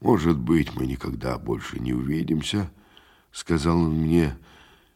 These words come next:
"Перед разлукой я хотел с вами объясниться. Вы могли заметить, что я мало уважаю постороннее мнение, но я вас люблю и чувствую.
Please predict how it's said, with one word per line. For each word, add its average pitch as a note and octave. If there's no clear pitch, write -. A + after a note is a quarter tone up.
"Перед F#2
разлукой F2
я F2
хотел C#2+
с -
вами C#2+
объясниться. -
Вы A2
могли A#2+
заметить, D2+
что -
я C2
мало C#2
уважаю B1+
постороннее B1
мнение, C#2
но -
я F#2+
вас D2+
люблю D#2+
и C2
чувствую. B1